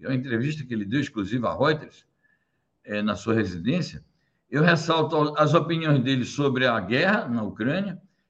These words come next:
ele voltou a, a fazer duras críticas à Rússia, mas, ao mesmo tempo, ele disse que tá disposto a ir à Rússia e à Ucrânia. Inclusive, ele disse, "Se eu for, eu quero ir primeiro à Rússia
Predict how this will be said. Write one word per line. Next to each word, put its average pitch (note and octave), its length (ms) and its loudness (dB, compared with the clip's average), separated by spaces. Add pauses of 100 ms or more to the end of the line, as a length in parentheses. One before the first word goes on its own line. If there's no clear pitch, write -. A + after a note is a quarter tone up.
(180)
ele B2+ 320 -2
voltou C#3 540 0
a, G2+ 420 -2 (220)
a - 100 -12
fazer A2 300 -6
duras C3+ 340 0
críticas F#3+ 580 -8 (420)
à G2+ 100 -4
Rússia, C#3+ 500 -4 (520)
mas, G#3 400 2
ao A#3 80 4
mesmo D3 400 0
tempo, F#3+ 360 0
ele F#3+ 160 0
disse F3 320 -2
que F#3+ 120 -10
tá F3+ 180 -2
disposto F3 760 -2 (540)
a E3 160 2
ir F3+ 220 2
à F#3 100 6
Rússia G#3 600 2
e E3+ 120 2
à F3 180 4
Ucrânia. D#3+ 640 0 (300)
Inclusive, E3 500 2
ele A3+ 120 2
disse, C#3+ 360 -2
"Se - 120 -8
eu G3+ 100 2
for, F3+ 520 -2 (240)
eu F3 160 0
quero G#3 240 2
ir A3+ 180 2
primeiro A3 400 4
à G3+ 80 4
Rússia D#3 460 0